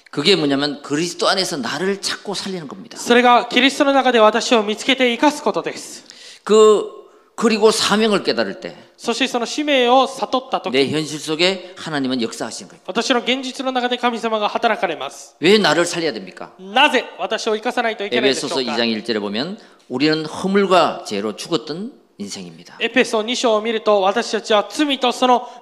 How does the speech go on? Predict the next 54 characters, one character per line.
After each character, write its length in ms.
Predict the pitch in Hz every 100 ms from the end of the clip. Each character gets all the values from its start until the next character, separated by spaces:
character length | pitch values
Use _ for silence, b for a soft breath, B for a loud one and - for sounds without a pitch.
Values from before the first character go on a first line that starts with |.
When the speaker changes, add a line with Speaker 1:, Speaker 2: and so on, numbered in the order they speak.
| 185
Speaker 2:
罪 260 | - 285 320
過 140 | -
の 100 | 226
中 160 | 220 226
で 100 | 220
死 200 | - 208
ん 100 | 240
で 100 | 302
い 60 |
た 80 | -
者 160 | 190 180
た 60 | 160
ち 40 |
で 20 | 180
す。 40 |
Speaker 1:
나도 120 | 214
모르게 420 | 220 208 196 156 -
공중근세 960 | 120 147 151 175 196 185 202 180 185
잡은 380 | 170 135 110 120
자가 400 | 110 101 156 185
나를 240 | 95 117 143
지배하고 400 | - 165 175 131
있습니다. 300 | 85 - - -
Speaker 2:
私 340 | 214 269 285
も 100 | 294
知 200 | 277 -
ら 140 | 240
な 120 | 311 311
い 80 | 247
う-、 80 | 247 - - 208
中 320 | 247 294 285
で、 380 | 254 247 233 -
こ 100 | -
の 120 | 247
空 260 | 247 277 302
中 180 | 302 302
の 120 | 285
権 320 | 277 320 285
威 60 | 269
を 60 |
持 100 | 254 277
つ 120 | 277
者 160 | 247
が 100 | 233 226
支 180 | -
配 200 | 294 302
を 60 | 220
し 100 | -
て 80 | 208
い 60 | 151
ま 120 | -
す。 20 |
Speaker 1:
그래서 400 | 156 135 156 185 B B B B _ -
언약적인, 960 | 214 240 220 - 180 170 185 123 80